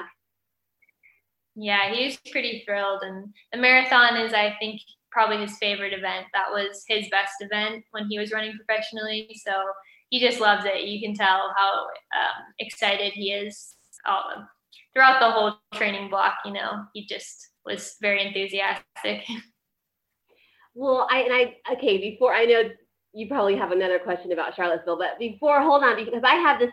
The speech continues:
Speaker 2: thought and I wanna ask you this. Um, so you've obviously proven that the ma-, you're so good at the marathon. What do you think that you wanna do going forward? Do you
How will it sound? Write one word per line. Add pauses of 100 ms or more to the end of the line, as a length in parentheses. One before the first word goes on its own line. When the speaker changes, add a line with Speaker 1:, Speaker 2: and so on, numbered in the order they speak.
Speaker 2:
thought
and
I
wanna (100)
ask
you
this. (600)
Um, (840)
so
you've (100)
obviously
proven
that
the
ma-,
you're (120)
so
good
at
the
marathon. (380)
What
do
you
think
that
you
wanna
do
going
forward?
Do
you